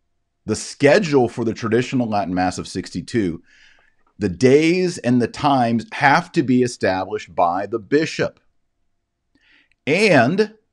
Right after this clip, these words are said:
readings are to be proclaimed in the vernacular. This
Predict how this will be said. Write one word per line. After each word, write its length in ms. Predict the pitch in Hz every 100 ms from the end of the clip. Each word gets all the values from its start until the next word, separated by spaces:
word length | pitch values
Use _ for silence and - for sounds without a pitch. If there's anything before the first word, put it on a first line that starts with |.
| _ _ _ _ _
readings 760 | - 90 135 180 165 143 165 143 -
are 120 | 113
to 100 | 113
be 140 | 117
proclaimed 920 | - 117 98 - 117 123 123 127 127 -
in 420 | 90 104 110 104
the 280 | 73 82 85
vernacular. 840 | 85 92 85 78 80 - 64 50 _ _ _ _ _ _
This 760 | 71 95 127 120 127 - -